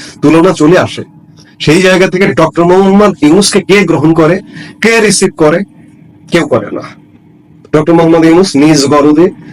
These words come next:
নিজের দেশের, আমার আপনার জনগণের পয়সা খরচ করে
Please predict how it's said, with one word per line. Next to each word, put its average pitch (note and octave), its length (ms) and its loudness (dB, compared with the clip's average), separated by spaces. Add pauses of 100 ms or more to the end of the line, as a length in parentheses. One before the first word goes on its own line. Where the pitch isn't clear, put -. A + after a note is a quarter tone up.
(160)
নিজের D#3+ 420 2
দেশের, D3 380 0
আমার E3 480 0
আপনার D3+ 480 0
জনগণের D3 600 0
পয়সা C3+ 320 -2
খরচ C#3 280 -4
করে D#3 260 -2